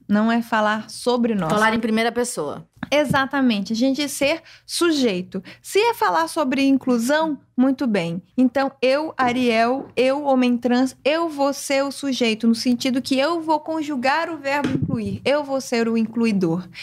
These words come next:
Speaker 1: E eu não vou ficar à mercê dessa pessoa, desse publicitário,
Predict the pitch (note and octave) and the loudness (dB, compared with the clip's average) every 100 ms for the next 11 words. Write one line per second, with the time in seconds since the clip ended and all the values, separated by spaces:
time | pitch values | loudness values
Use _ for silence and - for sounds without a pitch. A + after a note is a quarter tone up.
0 | - - B3 B3+ C4+ E4 E4 C#4 C4+ - | -8 -2 0 2 0 -2 -2 0 0 -2
1 | C4+ - A#3 B3 - C4+ D4 D4 C#4+ - | -6 -2 -2 0 -2 -2 -2 -4 -6 -4
2 | B3 A#3+ C#4 - - - A3+ A#3+ A#3 A#3 | 0 0 -2 -10 -20 -8 -6 -4 -6 -4
3 | A3+ - A3 A3 A#3 G#3+ A3 - - G3+ | -6 -4 0 2 2 2 -2 -4 -6 -2
4 | G#3 - G3 - G3+ G3+ A3 | -2 -2 -4 0 0 0 -2